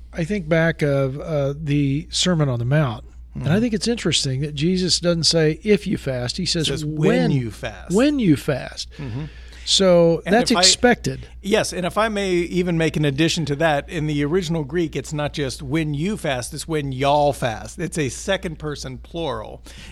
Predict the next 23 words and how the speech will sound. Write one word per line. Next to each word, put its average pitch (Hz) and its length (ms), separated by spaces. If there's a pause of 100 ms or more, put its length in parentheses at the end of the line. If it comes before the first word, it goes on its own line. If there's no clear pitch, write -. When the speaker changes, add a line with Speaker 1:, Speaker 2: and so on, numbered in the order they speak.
Speaker 2:
It's 151 340 (480)
an 165 100
expectation 180 720
that 135 140
it 135 220
isn't 196 380
just 147 340
simply 127 720 (300)
you 165 360
as 147 140
an 139 100
individual 127 720
fast. - 500 (240)
It 135 140
is 127 340
a 135 280
message 143 440
to 147 140
the 123 140
church, 139 420
"When 156 480
you 143 320 (100)
all 135 680